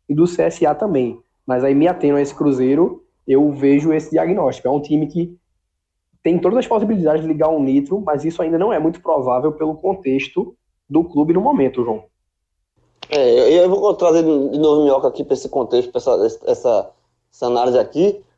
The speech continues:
Speaker 2: porque eu acho, veja o seguinte, se o Cruzeiro sair, ligar o turbo e sair, a bronca do Ce-, a, a chan-, eu vejo assim, a chance de um Ceará, pelo menos um cearense, cair,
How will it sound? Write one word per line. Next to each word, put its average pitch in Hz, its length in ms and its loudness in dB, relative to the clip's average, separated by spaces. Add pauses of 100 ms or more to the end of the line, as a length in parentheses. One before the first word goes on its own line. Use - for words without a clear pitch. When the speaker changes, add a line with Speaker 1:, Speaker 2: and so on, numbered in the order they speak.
Speaker 2:
porque 160 240 0
eu 226 100 6
acho, 269 160 -2
veja 185 140 2
o - 20 -2
seguinte, 185 300 0
se - 240 -6
o 320 80 -2
Cruzeiro 151 580 2 (640)
sair, 165 640 0
ligar 156 420 2
o 139 100 2
turbo 135 340 0
e 123 40 -2
sair, 131 640 0 (1120)
a 233 180 2
bronca 180 460 2
do 220 140 2
Ce-, - 260 2
a, 160 260 0
a - 40 0
chan-, - 220 -6
eu 160 140 4
vejo 185 160 4
assim, 123 260 0
a 139 100 2
chance - 400 -2
de 285 80 -2
um 277 80 0
Ceará, 147 420 2
pelo 170 180 2
menos 160 240 2
um 233 120 2
cearense, 151 560 0
cair, 147 580 0